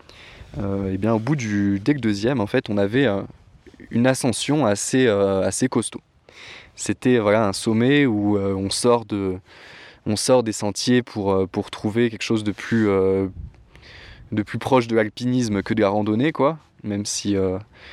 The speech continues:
même si sur ce tracé, il n'y avait pas, euh, nécessaire-, nécessairement besoin de, de cordes et d'attaches, on était quand même sur, euh, sur, sur une sorte d'escalade, quoi.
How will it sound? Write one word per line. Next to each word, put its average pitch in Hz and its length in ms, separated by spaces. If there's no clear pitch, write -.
même 98 160
si - 140
sur - 240
ce - 140
tracé, 107 400
il 123 60
n'y 120 40
avait 95 160
pas, 113 400
euh, 98 360
nécessaire-, 107 420
nécessairement 113 640
besoin 110 420
de, 95 220
de 95 160
cordes 120 400
et 98 240
d'attaches, 107 600
on 117 160
était 117 260
quand 98 160
même 110 220
sur, 104 300
euh, 95 400
sur, - 420
sur - 240
une 95 80
sorte 113 200
d'escalade, 98 440
quoi. - 160